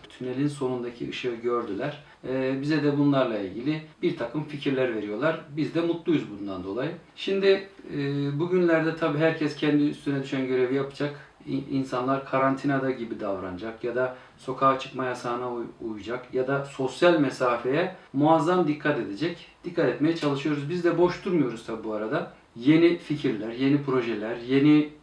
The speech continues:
kodlama örnekleri anlatmaya devam ediyoruz. Bugünkü videomda, e, yedi segment display ve uzaktan kumandayı kullanmayı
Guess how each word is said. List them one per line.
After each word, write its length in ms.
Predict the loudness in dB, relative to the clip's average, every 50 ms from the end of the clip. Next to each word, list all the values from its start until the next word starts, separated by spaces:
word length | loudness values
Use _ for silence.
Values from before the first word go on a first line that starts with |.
| _ _ -6
kodlama 640 | 0 2 2 4 4 4 4 6 6 6 4 4
örnekleri 680 | 0 -2 -2 -2 -4 -4 -6 -8 -6 -4 -4 -4 -4 -4 -8 -12 -6 0
anlatmaya 580 | 2 2 2 2 0 -2 -2 -2 0 0 2
devam 320 | 2 2 2 2 2 0 -4
ediyoruz. 420 | -6 -6 -6 -6 -6 -6 -8 -14 -18 -8 0
Bugünkü 680 | 2 2 4 4 2 2 2 2 2 2 2 2 2 -4 -12 -18 -14 -12 -8 -8
videomda, 760 | -6 -4 0 2 2 2 2 2 2 2 2 2 2 -2 -6
e, 60 | -6 -4
yedi 280 | -2 0 0 0 0 0
segment 540 | -2 -4 -4 -2 0 0 0 -2 -2 -8
display 540 | -12 -14 -14 -10 -6 -2 0 0 0 0 -2 -8 -16 -16 -8 -2
ve 200 | -2 -2 -2 -2
uzaktan 520 | -2 0 0 0 0 0 0 -2 -2 0 -2
kumandayı 720 | 0 0 2 2 0 0 0 0 2 2 2 0 -2 -4 -8 -14 _ _ _ _ _ -14
kullanmayı 840 | -8 -6 -2 0 0 0 0 0 -2 -4 -4 -6 -6 -6 -8 -10